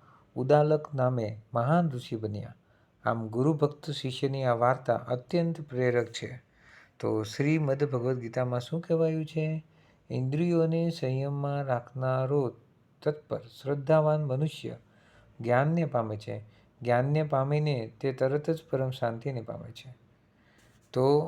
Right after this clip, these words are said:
વાત કરીએ હવે આપણે, સદીઓ પહેલાંની આ વાત છે. ત્યારે વિદ્યાર્થીઓ ગુરુ આશ્રમમાં રહીને ભણતા. ગુરુનો આશ્રમ તપોવન કહેવાતો પહેલાં.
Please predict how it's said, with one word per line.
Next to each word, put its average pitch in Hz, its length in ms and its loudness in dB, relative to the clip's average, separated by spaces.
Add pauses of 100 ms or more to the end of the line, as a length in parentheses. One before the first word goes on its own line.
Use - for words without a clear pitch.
(120)
વાત 135 340 2
કરીએ 147 300 2
હવે 143 180 2
આપણે, 135 400 -2 (280)
સદીઓ 160 600 0
પહેલાંની 135 640 0
આ 120 140 0
વાત 120 340 4
છે. 123 320 -4 (680)
ત્યારે 143 240 6
વિદ્યાર્થીઓ 156 680 4
ગુરુ 143 300 0
આશ્રમમાં 143 640 0
રહીને 127 320 0
ભણતા. 117 460 -2 (760)
ગુરુનો 135 320 2
આશ્રમ 151 540 0 (140)
તપોવન 170 380 2
કહેવાતો 110 440 0
પહેલાં. 110 360 -10